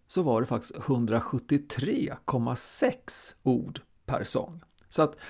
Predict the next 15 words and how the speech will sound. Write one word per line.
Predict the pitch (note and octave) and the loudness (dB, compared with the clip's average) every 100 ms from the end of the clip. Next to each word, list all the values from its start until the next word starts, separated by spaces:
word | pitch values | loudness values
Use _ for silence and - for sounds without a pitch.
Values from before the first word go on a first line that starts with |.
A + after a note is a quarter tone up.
| - | -2
när | D#3 | 4
de | D#3+ | 4
skrev | D#3 A3+ | 4 2
tillsammans | B3+ - D#3 D3+ D3+ D#3+ | 2 2 2 2 0 -2
så | |
skrev | D#3 C#3 A#2 | -2 2 2
de | A#2 A#2+ | 4 2
mycket | A#2 - G2 - _ _ _ _ _ _ - - | 0 -2 -4 -4 _ _ _ _ _ _ 0 6
mer. | F3 C3 - - _ - | 6 4 -4 -12 _ 8
Det | C#3+ | 10
var | C#3+ C#3 C3+ | 10 10 8
fler | - C#3 A#2 - | 4 4 4 4
ord | B2+ G#2 | 2 0
i | - | -2
texten. | C#3+ - - | -2 -2 -4